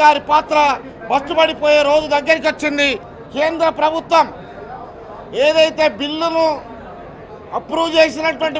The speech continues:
ప్రభుత్వం, రాష్ట్రపతి ద్వారా ఆమోద ముద్ర చేసిన ప్రభుత్వం తప్పనిసరిగా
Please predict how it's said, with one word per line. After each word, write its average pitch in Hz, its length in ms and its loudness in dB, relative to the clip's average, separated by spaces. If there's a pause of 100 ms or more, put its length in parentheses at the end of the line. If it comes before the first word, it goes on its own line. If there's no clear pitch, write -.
ప్రభుత్వం, 311 440 0 (520)
రాష్ట్రపతి 311 640 0
ద్వారా 311 220 6 (100)
ఆమోద 320 260 2 (100)
ముద్ర 320 200 -2 (100)
చేసిన 320 240 -4 (100)
ప్రభుత్వం 320 440 0 (680)
తప్పనిసరిగా 320 680 0